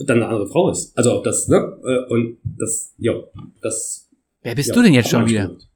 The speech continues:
Speaker 2: Ach, die Susanne.
Speaker 1: Das hab ich
Speaker 2: Ah ja,
Speaker 1: gemacht.
Speaker 2: okay, doch, stimmt.
Speaker 1: Ja, ja, immer noch die, ne? Äh, ja, das,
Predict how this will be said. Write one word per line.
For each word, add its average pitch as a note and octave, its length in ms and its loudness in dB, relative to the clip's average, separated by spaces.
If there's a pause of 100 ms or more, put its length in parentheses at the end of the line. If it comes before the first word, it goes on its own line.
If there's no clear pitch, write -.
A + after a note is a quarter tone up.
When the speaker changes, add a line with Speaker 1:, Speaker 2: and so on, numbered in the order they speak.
(160)
Speaker 2:
Ach, D#3 180 -6
die G#3 140 -4
Susanne. A3+ 380 4
Speaker 1:
Das C#3+ 100 2
hab C3 40 -2
ich D3 60 2
Speaker 2:
Ah - 40 0
ja, F#3 60 0
Speaker 1:
gemacht. C#3+ 100 -2
Speaker 2:
okay, D3 200 -8
doch, C#3 180 -6
stimmt. D3+ 220 -8 (440)
Speaker 1:
Ja, G3 240 2
ja, G3 220 4 (120)
immer G#3+ 220 2
noch F#3 140 0
die, A2+ 200 2
ne? C#3+ 500 -2
Äh, - 440 -14
ja, C#3+ 220 -2
das, G2+ 140 -6